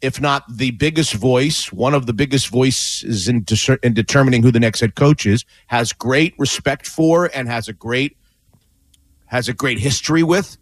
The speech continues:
Dan Quinn when he was here. He also was a head coach for the Falcons, so we know what he looks like as a head coach. He also took the Falcons, I believe, to the Super Bowl as a head coach. He's now gone back to be a defensive coordinator with the Cowboys, and he's done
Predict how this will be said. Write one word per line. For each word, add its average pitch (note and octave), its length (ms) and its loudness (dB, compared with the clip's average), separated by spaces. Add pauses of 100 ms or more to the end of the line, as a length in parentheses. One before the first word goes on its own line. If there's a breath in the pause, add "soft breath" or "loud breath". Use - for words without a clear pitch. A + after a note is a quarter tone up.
Dan C3 240 -2
Quinn E3+ 440 0
when B2 120 0
he A#2+ 40 -2
was A#2+ 140 -4
here. C#3+ 400 0 (520)
He C#3 140 2
also D3 320 2
was D3+ 140 0
a C#3+ 60 0
head C#3+ 180 -4
coach D3+ 240 -2
for - 100 -8
the C#3+ 80 -2
Falcons, D3+ 540 -2
so D3 120 0
we B2+ 100 -2
know C#3 160 2
what D3+ 100 2
he C#3+ 60 0
looks C#3+ 240 -2
like C#3+ 180 -2
as C3 80 -4
a C3 80 -2
head C3 180 -4
coach. E3+ 300 -2 (160 soft breath)
He C3 100 -6
also C#3+ 240 -2
took - 200 -6
the C3+ 80 -6
Falcons, C#3+ 440 -2
I C3+ 60 2
believe, C3 240 -4
to B2+ 60 -6
the B2 80 0
Super D3 420 0
Bowl C#3+ 340 2
as A#2+ 240 -2
a D3+ 40 -4
head D3+ 260 -4
coach. F#3 500 -2 (480)
He's C3+ 180 -4
now C#3+ 200 2
gone C#3 260 -2
back D3 300 -4
to D3+ 100 -2
be C#3 120 -2
a C#3 40 -2
defensive C3 460 -4
coordinator C#3+ 380 0
with C#3 120 -2
the C3+ 80 -12
Cowboys, D3 640 0
and C3+ 100 -6
he's B2+ 120 -4
done C3 280 -2